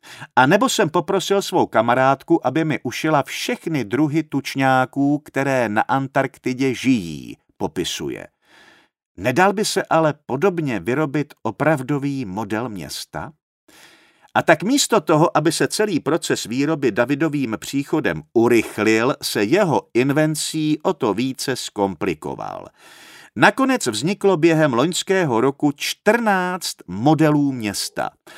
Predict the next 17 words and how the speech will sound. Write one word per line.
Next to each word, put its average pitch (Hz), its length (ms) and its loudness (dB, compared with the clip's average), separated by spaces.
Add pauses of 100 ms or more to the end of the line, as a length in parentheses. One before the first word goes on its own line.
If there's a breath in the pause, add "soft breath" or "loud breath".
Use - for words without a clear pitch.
(240 loud breath)
A 110 120 6
to - 160 -4
jsme 160 280 -2
si - 160 -4
ještě 104 340 2
s - 60 -8
fotografem 107 800 0
Pavlem 98 320 2
Horákem 101 680 2
vymýšleli, 110 800 0
že 120 140 -2
to 110 140 -2
chceme 107 340 -4
nafotit 104 520 -2
jako 104 280 -4
večerní 110 600 -2
město, 120 480 -4